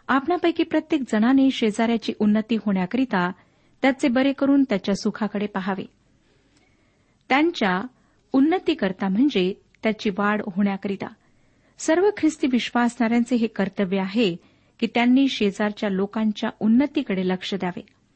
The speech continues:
परंतु त्यांची हानी व्हावी, नुकसान व्हावे, इतक्या प्रमाणात त्याला आम्ही प्रसन्न करू नये.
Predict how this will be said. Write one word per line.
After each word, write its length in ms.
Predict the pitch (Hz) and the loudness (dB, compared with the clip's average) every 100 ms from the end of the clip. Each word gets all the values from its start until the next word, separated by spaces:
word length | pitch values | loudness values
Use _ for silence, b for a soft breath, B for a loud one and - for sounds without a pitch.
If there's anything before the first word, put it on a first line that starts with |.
| b b b b b | b b b b b
परंतु 500 | 254 302 359 202 175 - _ _ _ _ - | 0 0 0 -2 -2 -6 _ _ _ _ -2
त्यांची 320 | 277 294 320 302 | 0 2 0 -2
हानी 260 | 226 220 | -2 -2
व्हावी, 380 | 208 202 233 233 - _ _ | -2 -2 -2 -4 -6 _ _
नुकसान 420 | - - - 202 | -4 -2 -2 -2
व्हावे, 360 | 202 214 226 202 b b b b | -2 -2 -2 -4 b b b b
इतक्या 300 | - 254 294 | -2 -2 -2
प्रमाणात 540 | 262 208 226 277 196 185 b b b _ | -2 0 0 2 2 -2 b b b _
त्याला 200 | 233 240 | 0 2
आम्ही 240 | 226 208 233 | 2 2 0
प्रसन्न 460 | 196 185 208 196 | -2 -4 -2 -2
करू 240 | 190 196 208 | -2 -2 -2
नये. 160 | 190 | -4